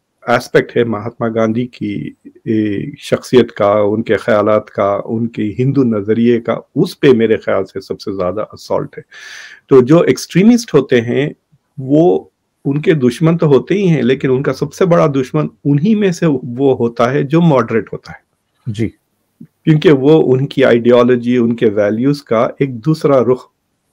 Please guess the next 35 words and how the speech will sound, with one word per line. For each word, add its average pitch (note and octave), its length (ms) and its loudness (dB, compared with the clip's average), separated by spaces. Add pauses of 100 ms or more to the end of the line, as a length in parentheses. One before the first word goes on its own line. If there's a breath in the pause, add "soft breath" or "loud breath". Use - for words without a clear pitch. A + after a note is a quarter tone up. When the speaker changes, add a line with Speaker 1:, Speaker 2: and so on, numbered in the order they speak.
(120)
Speaker 1:
पेश B2+ 240 4
करता - 320 -4
है, A#2 120 0
इसलिए D#3+ 240 -2
वो C#3+ 340 -2
threat C3 240 -4 (320 soft breath)
बन A2 140 -2
जाता G2+ 380 -4
है। F2 120 -18 (640 loud breath)
देखिए, E3+ 380 -2 (160)
एक A#3+ 280 -6
अजीब D#3 340 -2
सी A#3 220 -4
बात C3+ 340 0
हो A2+ 60 -4
चुकी A#2 320 -10
है। A#2 80 -2
अगर C3 180 0
जब D3+ 160 -2
मैं D3 160 -2
देखता B2+ 280 -4
हूँ C#3 200 -2
इंडिया A#2+ 260 -2
के - 140 -8
टेलीविजन A2+ 560 -4
शोज A2 540 -2
और G#2+ 140 -4
अखबारात G#2+ 580 0
पढ़ता G#2 260 -6
हूँ, G#2+ 300 -6
तो A2 180 -6 (400 loud breath)
आजकल D#3 480 2
हर E3+ 280 2
शख्स D#3+ 380 -2
को C3+ 340 0